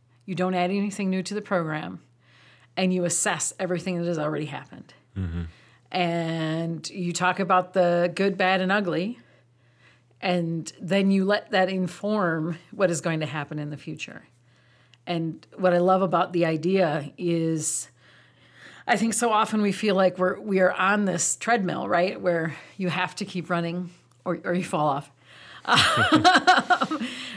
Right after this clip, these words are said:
Speaker 1: And, um, and all stop really is your excuse to say, "No, we're done running. We're gonna turn it off."
Speaker 2: Yep.
Speaker 1: And let's have a conversation about what's really happening before things, you know,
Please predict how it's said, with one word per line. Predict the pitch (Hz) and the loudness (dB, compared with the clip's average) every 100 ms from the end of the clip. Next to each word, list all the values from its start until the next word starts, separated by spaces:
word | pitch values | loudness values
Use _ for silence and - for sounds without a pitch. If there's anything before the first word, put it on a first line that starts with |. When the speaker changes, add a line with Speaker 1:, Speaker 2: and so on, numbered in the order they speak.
| - | -10
Speaker 1:
And, | - 196 202 196 185 185 - - | -2 2 2 4 2 -2 -8 -2
um, | 175 165 160 - - | -2 0 -4 -10 -10
and | 202 185 | -2 2
all | 202 190 | 2 2
stop | - 190 208 180 - | 0 2 2 0 0
really | 196 196 190 | 0 2 2
is | 185 180 | 0 0
your | 165 | -4
excuse | 160 - 185 160 | -4 -6 -6 -6
to | - | -8
say, | - 160 160 | -4 -2 -4
"No, | 87 - | -8 -2
we're | 180 | 0
done | 170 175 165 | 2 2 0
running. | 143 139 156 | -2 -4 -6
We're | |
gonna | 156 151 | -6 -6
turn | - 175 | -4 -2
it | 170 | 0
off." | 147 147 - _ _ - | 0 -2 -8 _ _ -14
Speaker 2:
Yep. | 95 - - - _ | -12 -12 -20 -20 _
Speaker 1:
And | 156 160 160 160 156 160 151 - _ _ _ _ _ _ _ _ _ - | -4 -2 -2 -2 -4 -6 -8 -12 _ _ _ _ _ _ _ _ _ -12
let's | 165 175 180 180 | -2 2 2 0
have | - 175 | -2 -2
a | 160 | -2
conversation | - 165 156 156 175 156 - | -2 -4 -2 -4 -2 -2 -4
about | 151 101 | -4 -4
what's | 170 165 | -6 -6
really | 165 156 | -6 -6
happening | 131 147 156 196 202 226 - - - - | -6 -6 -4 -4 -4 -6 -10 -18 -20 -12
before | 180 202 185 | 0 2 2
things, | 180 170 - - - - - _ _ | -2 -2 -4 -6 -8 -12 -20 _ _
you | 160 | -8
know, | 151 143 | -6 -6